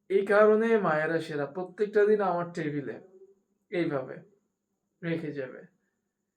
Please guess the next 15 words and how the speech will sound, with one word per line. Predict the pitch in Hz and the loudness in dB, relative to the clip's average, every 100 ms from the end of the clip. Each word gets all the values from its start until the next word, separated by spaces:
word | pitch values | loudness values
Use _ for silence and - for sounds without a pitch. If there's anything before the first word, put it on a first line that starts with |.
| _ _ - | _ _ -2
এটা | 190 190 | 0 0
শুধু | 196 214 175 | 0 2 2
মায়েরাই | 175 208 220 196 - | 4 6 6 6 4
পারে, | 127 120 - _ _ _ _ _ _ _ _ _ _ _ | -6 -8 -16 _ _ _ _ _ _ _ _ _ _ _
ঠিক | 190 190 | -4 -4
আছে? | 170 - | -6 -6
তাছাড়া | 180 185 208 220 202 | -4 -2 0 2 2
বিনা | 170 170 180 | 0 -4 -2
স্বার্থে | 208 190 - 196 170 | -4 -4 -2 2 4
আর | 160 - - - | 2 -2 -12 -6
অন্য | 196 208 220 202 196 | -4 -2 0 -2 0
কেউই | 214 247 240 196 190 | -2 0 2 2 2
করে | 170 175 175 135 | 0 2 2 -4
না। | 123 _ _ _ _ _ _ _ _ _ _ - | -12 _ _ _ _ _ _ _ _ _ _ 2
হ্যাঁ, | 180 156 | 6 6